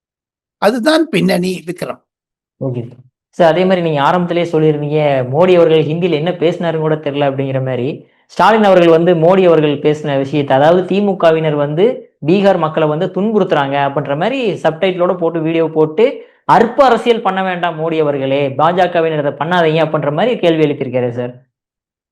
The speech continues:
Speaker 1: அல்ப அரசியல் பண்ணலையே. மோடி வந்து என்ன சொன்னான்னு கேட்டீங்கன்னா, வட இந்தியாவில் இருக்கக்கூடிய, அஹ், ஹிந்திக்காரர்களை, பேல்புரி, பானிபுரி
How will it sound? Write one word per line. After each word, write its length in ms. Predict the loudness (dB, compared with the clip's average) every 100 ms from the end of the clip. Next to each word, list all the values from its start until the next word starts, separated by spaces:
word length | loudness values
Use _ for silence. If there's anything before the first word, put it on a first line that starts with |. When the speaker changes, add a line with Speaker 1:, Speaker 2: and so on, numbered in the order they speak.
| _ _ _ _
Speaker 1:
அல்ப 200 | -6 -2
அரசியல் 440 | 2 2 2 -2 -2
பண்ணலையே. 420 | -2 -2 -2 -2 2
மோடி 180 | 2 4
வந்து 220 | 2 2
என்ன 180 | 2 2
சொன்னான்னு 460 | 0 -4 -4 -4 -4
கேட்டீங்கன்னா, 720 | -6 -4 -8 -8 -10 -10 -10 -12 _ _ _ _ _
வட 340 | -2 2 2
இந்தியாவில் 760 | 2 0 0 0 2 0 -2 -2
இருக்கக்கூடிய, 1080 | -2 0 -4 -6 -6 -6 -6 -2 2 2 0 _ _ -20 _ -8
அஹ், 360 | -4 -2 -4 -10 _ _ _ _ _ _ _ _ _
ஹிந்திக்காரர்களை, 1040 | -2 0 0 0 -2 0 0 0 -2 -4 _ _ _ _ _ 0
பேல்புரி, 720 | 4 4 2 -4 0 0 -2 -6 -4
பானிபுரி 600 | 0 0 0 -2 -4 -4